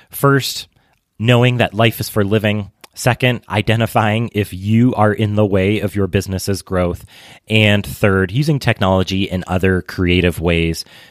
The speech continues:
to increase N O I and make your commercial property more attractive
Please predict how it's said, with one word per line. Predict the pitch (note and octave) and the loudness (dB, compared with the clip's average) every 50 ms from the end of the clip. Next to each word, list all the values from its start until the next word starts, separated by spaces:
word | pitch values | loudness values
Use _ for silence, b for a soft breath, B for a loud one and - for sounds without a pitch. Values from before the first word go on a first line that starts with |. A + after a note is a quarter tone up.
| B B | B B
to | - - - | -4 0 0
increase | B2+ A#2+ - - B2 A2 - | 0 0 2 0 0 0 0
N | - - G#2 G2+ | -2 -2 0 2
O | G2 F#2+ F#2 | 2 4 4
I | F2+ F2 F2 F2+ F2+ E2+ - | 4 4 2 0 0 -2 -4
and | - E2+ F2 E2+ D#2+ - - | -6 -6 -6 -6 -8 -10 -12
make | - D#2+ F2 F2+ F2 - - | -8 -4 -2 -2 -4 -4 -6
your | F2 F2 E2+ E2 E2+ E2 E2 E2 - b b b b b | -4 -4 -2 -2 -2 -2 -4 -4 -6 b b b b b
commercial | - - G#2+ G#2+ G2 - A#2 A2 G#2+ G#2 G2+ | -8 -2 -2 0 0 2 2 4 4 2 2
property | - - G#2 F#2+ F2+ - G#2 G2 F#2 G2 F#2+ F#2 E2+ | 2 2 2 2 2 2 0 -2 0 0 -2 -2 -4
more | - E2+ F2 F2 F2 F2+ F#2 | -8 -8 -6 -4 -2 -2 -2
attractive | - F2 - - F2 D#2 D2 - - E2 D#2 D2+ - - | -4 -6 -6 -6 -6 -8 -8 -8 -6 -6 -6 -6 -8 -14